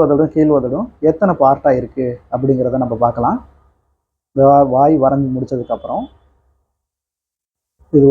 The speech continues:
ஒண்ணு, இது ரெண்டு, இது மூணு. அதே போல லெஃப்ட் சைடும் ஒண்ணு, ரெண்டு, மூணு. அதே போல கீழ் உதடுலையும் இது நடுப்பகுதி ஒண்ணு, ரெண்டு,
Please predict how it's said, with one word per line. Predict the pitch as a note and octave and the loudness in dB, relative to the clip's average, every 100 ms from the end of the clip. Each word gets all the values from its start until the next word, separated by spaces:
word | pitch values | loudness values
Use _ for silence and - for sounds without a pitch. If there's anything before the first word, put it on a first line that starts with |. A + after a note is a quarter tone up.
| C#3 | 4
ஒண்ணு, | C#3+ C#3+ A#3 C#4+ - _ _ _ _ _ _ _ - | 4 2 0 -4 -12 _ _ _ _ _ _ _ -8
இது | B2+ C3 | -2 0
ரெண்டு, | C3 C3+ D3 C4+ - _ _ _ _ _ - | 2 2 2 0 -8 _ _ _ _ _ -6
இது | D3+ C#3+ B2+ | 0 2 2
மூணு. | B2 A#2+ - _ _ _ - | 0 -4 -14 _ _ _ -2
அதே | C#3 D#3+ | 2 2
போல | C#3 C3+ B3+ - B2+ | 2 0 -2 -6 -4
லெஃப்ட் | B2+ - | -2 -2
சைடும் | C3+ C3 C#3+ B2+ | -4 -4 -6 -4
ஒண்ணு, | C3 D#3 B3 - - _ B2+ | -4 -4 -6 -14 -20 _ -4
ரெண்டு, | B2 B2 D3+ B3 - _ - - _ C#3+ | -2 0 -2 -4 -12 _ -20 -20 _ 0
மூணு. | B2+ B2 - - _ _ _ _ C3 | 0 -2 -10 -20 _ _ _ _ -4
அதே | C3+ D#3+ C#3 | 2 2 2
போல | C3+ G3+ - | 0 -2 -2
கீழ் | D3+ C#3 | 0 2
உதடுலையும் | C3 A#2+ A#2+ B2 A3 - - _ - C3 | 0 0 -4 -6 -6 -8 -14 _ -6 -4
இது | D3 C4+ - | -2 -4 -4
நடுப்பகுதி | C3 C3+ C#3 B2+ A#2+ G#3+ - - _ _ _ _ _ _ _ C3+ | 0 2 2 0 -2 -4 -6 -14 _ _ _ _ _ _ _ -2
ஒண்ணு, | C3+ D3+ C#3 | 0 2 0
ரெண்டு, | B2 C3+ | -2 -2